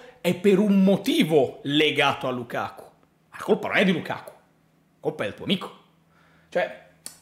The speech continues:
a me sembra che si perda di vista il focus della questione. È come una banalità, eh, riferita appunto alla sentenza che è la volontà di punire la Juve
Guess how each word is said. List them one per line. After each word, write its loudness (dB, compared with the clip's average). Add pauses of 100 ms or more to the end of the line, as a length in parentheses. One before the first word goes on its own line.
(120)
a -10
me 0
sembra 0
che -4
si -2
perda 2
di -2
vista -4
il 0
focus -2
della -4
questione. -6 (160)
È -8
come 0 (140)
una 0
banalità, 0
eh, -12
riferita -4
appunto -4
alla 0
sentenza -4
che -6 (480)
è -10
la -2
volontà 2
di -8
punire -2
la 0
Juve 0